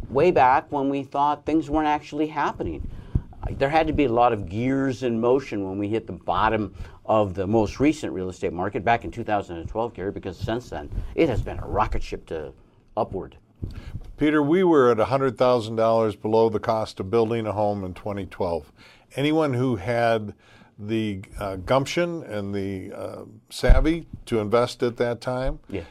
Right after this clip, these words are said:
Speaker 2: and had the ability to go buy a house at that time has done very, very well.
Speaker 1: I forget the famous investor. I think it was one of the Rockefellers who say, who said that the best time to invest is,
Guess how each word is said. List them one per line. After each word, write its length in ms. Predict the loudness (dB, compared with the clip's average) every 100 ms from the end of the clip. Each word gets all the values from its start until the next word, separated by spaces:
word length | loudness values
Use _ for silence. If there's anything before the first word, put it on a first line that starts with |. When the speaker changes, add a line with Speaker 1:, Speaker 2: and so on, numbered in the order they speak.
| _
Speaker 2:
and 140 | -8 -2
had 240 | 0 2
the 80 | 2
ability 480 | 2 4 6 4 2
to 60 |
go 160 | 2 4
buy 240 | 4 4
a 80 | 4
house 280 | 4 2 0
at 120 | 0
that 200 | 2 2
time 280 | 2 0 2
has 240 | 0 -2
done 240 | -2 -2 2
very, 260 | 2 2
very 280 | 0 -4 -6
well. 280 | -8 -12 -16 _ _ -18 -10
Speaker 1:
I 80 | -8
forget 340 | -2 -2 -2
the 80 | -6 -14 -6
famous 640 | -2 0 -2 -6 -16 -20 -18
investor. 840 | -12 -10 -4 -4 -6 -14 -12 -12 -12 -16 -20 _ -6
I 120 | -6
think 500 | -4 0 0 -2 -12 -4
it 200 | -4 -2
was 240 | -4 -6
one 140 | -8
of 100 | -8
the 60 | -10
Rockefellers 720 | -4 -4 -4 -10 -10 -10 -12
who 80 | -16
say, 480 | -10 -8 -6 -8 -12 _ _ _ _ _ -8
who 100 | -4
said 320 | 2 2 4
that 240 | 0 -2 _ _ _ -8
the 80 |
best 240 | 0 0 2
time 160 | -4
to 140 | -2 -4
invest 460 | -4 -4 -4 -6
is, 320 | -10 -10 -14